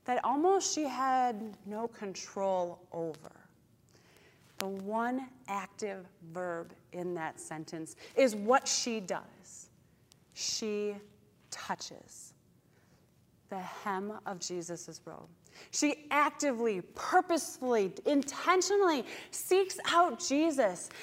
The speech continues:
and thinks to herself, "If I just but touch the robe, I will be made well. I will be healed." That action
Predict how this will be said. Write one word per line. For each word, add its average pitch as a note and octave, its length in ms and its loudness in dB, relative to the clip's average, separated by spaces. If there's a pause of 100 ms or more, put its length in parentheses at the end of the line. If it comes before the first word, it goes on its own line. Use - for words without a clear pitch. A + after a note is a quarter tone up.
(260)
and F4 460 6
thinks F#4 280 6
to F4+ 140 -2
herself, C4+ 480 0
"If C4 160 -6 (100)
I F4 240 -2
just E4+ 280 -2
but - 280 2
touch - 640 0 (1500)
the G3+ 100 -6
robe, F#3 460 -4 (2250)
I G#3 180 0
will G3+ 160 0
be F#3 160 -6
made E3+ 260 -6 (440)
well. E3+ 420 -10 (500)
I A#3 160 6
will C4 140 6
be B3+ 140 0
healed." - 560 0 (1300)
That A#3 320 2
action G3 680 -6